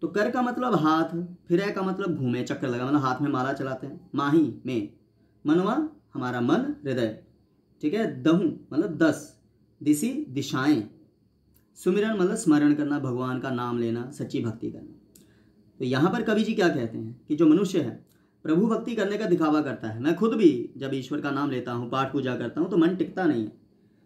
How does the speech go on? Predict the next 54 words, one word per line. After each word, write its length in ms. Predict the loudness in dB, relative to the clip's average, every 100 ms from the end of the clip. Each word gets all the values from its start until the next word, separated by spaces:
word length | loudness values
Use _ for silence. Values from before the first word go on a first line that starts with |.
| _ -4
कुछ 140 | 2
और 160 | 4 4
ही 60 |
चलता 260 | 2 2 2
दिमाग 240 | 0 -2
में। 140 | -4 -10 -18 _ _ _ _ -2
वह 180 | 0
अपने 320 | 2 0 0 2
हाथ 280 | 2 2
में 220 | 4 4 4
माला 320 | 2 2 0
का 120 | 2
मन 200 | 4 4
का 120 | 2
घुमाता 380 | 0 0 -2 -2
हुआ 200 | 0 0
भक्ति 320 | -2 -4 -2
का 100 | -2
ढोंग 260 | 4 4 4
करता 240 | 2 0
है 200 | -2 -4
जो 140 | -2 -2
इंसान 360 | -2 -4 -4
है, 220 | -6 -10 -18 _ _ _
क्योंकि 280 | 4 4 2
ऐसा 280 | 0 0 -2
करते 280 | -2 0 4
हुए 360 | 6 6 4
वह 180 | 2 2
अपने 280 | 0 0 2
मन 200 | 4 4
पर 160 | 2 0
नियंत्रण 420 | 0 0 0 2
नहीं 180 | 2 2
रख 200 | 0 -8
पाता। 380 | -12 -14 -20 _ _ _ _
उसका 220 | -6 -2
जो 120 | 4 4
मन 120 | 6
है 240 | 4 4
वो 120 | 2
दसों 360 | 0 0 0 -2
दिशाओं 280 | -2 0 0
में 140 | 2
भ्रमण 280 | 4 4 4
करता 280 | 0 0 0
रहता 320 | 0 -2 -4
है, 160 | -4 -2
कभी 180 | 0
ये 200 | 2 4
चिंता, 320 | 4 0 0 -2
कभी 200 | -2 4
वो 160 | 4
चिंता। 520 | 4 -2 -4 -10 -12